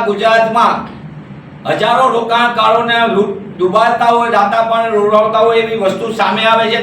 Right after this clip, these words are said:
છતાં સરકારમાં બેઠેલા મંત્રી અને સંત્રી સંપૂર્ણપણે મૌન લઈને પોતાની જાતને બચાવવા માટે દૂર દૂર ભાગી રહ્યા છે. રોજ નવા વીડિયો આવે છે, ફોટો આવે છે. અને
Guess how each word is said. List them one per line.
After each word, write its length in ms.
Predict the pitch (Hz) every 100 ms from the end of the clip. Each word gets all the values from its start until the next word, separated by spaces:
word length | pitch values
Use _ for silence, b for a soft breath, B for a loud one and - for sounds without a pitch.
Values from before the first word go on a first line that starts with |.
| -
છતાં 320 | 185 214 - 202
સરકારમાં 1200 | 190 202 226 - - - - - - - 180 214
બેઠેલા 500 | 208 208 220 233 240 208
મંત્રી 340 | 208 208 233 240
અને 120 | 233 -
સંત્રી 460 | 214 214 240 214 160 - - - - - -
સંપૂર્ણપણે 800 | 208 208 233 240 240 240 233 233 208
મૌન 280 | 208 226
લઈને 240 | 226 233 233 208
પોતાની 460 | 208 220 226 233
જાતને 360 | 185 - - 233 202
બચાવવા 440 | 196 220 226 226 226
માટે 280 | 226 226 247 247 - - - - - - - - - - - - - -
દૂર 180 | 175 214 226
દૂર 140 | 247 208
ભાગી 260 | 190 240 240
રહ્યા 260 | 240 226
છે. 80 | 233 226
રોજ 160 | 214 226 226
નવા 260 | 226 226
વીડિયો 300 | 208 - 233
આવે 200 | 233 233 233
છે, 80 | 240 233
ફોટો 260 | 202 233 240
આવે 180 | 233 233 233
છે. 120 | 240 240 - - - - - - - - - - -
અને 180 | 220